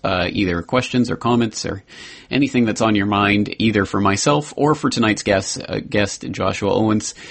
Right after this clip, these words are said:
you can reach us at one eight hundred three one three nine four four three. But I just wanted to start tonight's, uh, broadcast by letting people know about, uh, s-, uh, well, of something that's pretty big for me anyway, that's coming up this month.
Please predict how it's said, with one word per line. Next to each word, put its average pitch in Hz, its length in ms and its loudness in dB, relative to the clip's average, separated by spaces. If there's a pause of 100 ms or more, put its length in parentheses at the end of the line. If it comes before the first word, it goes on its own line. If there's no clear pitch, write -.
(240)
you 107 100 -4
can 107 220 0
reach 113 360 -2
us 104 280 -2
at 95 180 -2
one 98 180 0
eight 98 120 -2
hundred 92 500 -2
three 104 260 0
one 92 220 0
three 98 260 0
nine 90 300 0
four 90 280 -2
four 92 280 -2
three. 113 460 -2 (440)
But 117 120 2
I 117 100 4
just 151 240 0
wanted 165 240 2
to 113 220 2
start 202 420 0
tonight's, 117 600 -2
uh, 104 120 4
broadcast 104 720 0
by 98 140 0
letting 120 300 0
people 113 300 -2
know 117 280 2
about, 101 380 0
uh, 95 240 2
s-, 95 100 -4
uh, - 180 -2
well, 147 360 -4
of 101 100 -2
something 160 320 0
that's 117 260 0
pretty 196 220 0
big 156 240 2
for - 180 0
me 190 240 2
anyway, 95 300 2
that's 143 200 -2
coming 104 260 2
up 98 160 -2
this 98 200 -2
month. 104 380 -2